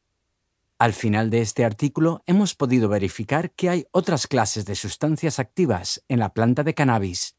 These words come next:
y que los efectos de esta podrían estar claramente influidos por la posible sinergia aportada por la combinación de los efectos de los cannabinoides, los terpenos y los flavonoides.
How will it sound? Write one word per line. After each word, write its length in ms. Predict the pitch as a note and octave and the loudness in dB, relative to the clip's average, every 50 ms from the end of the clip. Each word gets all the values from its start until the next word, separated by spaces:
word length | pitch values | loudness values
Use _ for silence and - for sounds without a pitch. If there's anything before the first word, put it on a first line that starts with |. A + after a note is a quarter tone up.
| _ - | _ 0
y 100 | D3+ C3 | 2 2
que 100 | D3+ B2+ | 4 2
los 220 | G#2+ F#2+ - - | 2 2 0 -2
efectos 480 | G2 - B2 A#2+ A2 - C3 A#2 G2+ A2 | -2 -2 -2 -2 0 0 0 0 2 4
de 120 | A#2 B2+ | 4 4
esta 280 | D3+ D3+ - - E3+ D#3+ | 2 2 0 -2 -2 -2
podrían 500 | - - C#3+ C3+ C3+ D3+ F#3+ G3+ G3+ F#3+ | 2 2 2 4 4 4 4 4 2 2
estar 400 | F3 - - - A#2+ G#2+ G2+ - | 0 0 2 2 2 2 0 -2
claramente 580 | - C3 D#3 F3 F3+ F3+ E3+ C#3+ C3 A#2 B2+ | -2 0 0 2 2 4 4 4 4 4 4
influidos 640 | A#2+ A2+ G2 - - B2+ C3+ D3 D3+ E3+ E3+ - - | 4 2 2 2 4 4 4 4 2 0 -2 -4 -2
por 180 | - B2 G#2 | -2 0 0
la 140 | G#2 G2+ F2 | 0 -2 -2
posible 400 | - F#2 - - C3 B2+ D3+ D#3 | -2 -4 -2 -2 0 0 0 0
sinergia 480 | - - E3 D#3+ D3 B2 - - B2+ A2+ | 2 2 4 4 4 2 2 2 2 2
aportada 640 | G#2+ - A#2+ A#2+ - E3 D#3+ D3+ A2 F2+ D#2+ D#2 - _ | 2 2 0 0 2 2 2 2 0 -2 -4 -8 -6 _
por 140 | - A2+ A2 | 0 2 2
la 120 | A2+ G#2 | 2 2
combinación 680 | - A#2 A2+ A2 A#2 G#2+ G#2 G2+ - - D#3+ F3 F#3+ | 4 4 4 4 4 4 2 2 2 2 2 2 2
de 80 | F#3+ E3+ | 2 2
los 200 | D#3 C3 - - | 0 0 -2 -2
efectos 520 | G#2+ - - D#3 D3+ - _ F3 E3 C#3+ | -4 -2 -2 -2 -2 -2 _ -2 0 0
de 60 | D3 D#3 | 0 0
los 160 | D3+ C3 - | -2 -2 0
cannabinoides, 920 | - C#3+ C#3 C3+ C#3+ D3+ C#3+ B2 A2+ G#2+ G2+ G2+ F#2 F2 - - - - _ _ - | 0 0 2 4 4 6 6 6 4 4 2 0 -2 -4 -6 -8 -8 -10 _ _ -6
los 160 | G#2 F2 - | -6 -4 -4
terpenos 640 | - G#2 F#2 - B2 C3+ D#3 E3 E3+ - - - - _ - | -4 -6 0 2 2 2 2 2 0 -2 -6 -10 -14 _ 0
y 80 | C#3+ C#3 | 2 2
los 180 | D#3 D#3+ - | 2 2 0
flavonoides. 960 | - - D3+ C3+ C3+ C#3+ C3+ A#2 G#2+ G2+ F#2+ F2+ F#2+ F#2 F#2+ - - - | 0 2 2 4 4 4 4 4 4 2 0 -2 -6 -6 -8 -8 -8 -10